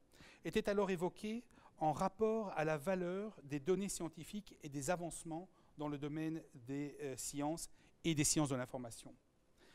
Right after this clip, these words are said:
Parmi les participants, Michel Serres proposait alors un modèle de savoir basé sur notre capacité technologique à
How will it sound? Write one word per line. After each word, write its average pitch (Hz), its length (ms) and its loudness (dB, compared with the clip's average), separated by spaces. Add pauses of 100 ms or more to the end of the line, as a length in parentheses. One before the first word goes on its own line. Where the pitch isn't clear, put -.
(440)
Parmi 208 240 8
les 196 100 10
participants, 226 840 10 (680)
Michel 190 360 0
Serres 226 300 -2
proposait 190 420 -2
alors 190 260 2
un 156 100 2
modèle 160 600 0
de 139 80 -2
savoir 185 720 -2
basé 175 340 -2
sur 180 180 -8
notre 156 220 -10
capacité 202 540 -2
technologique 156 580 -6
à 139 100 0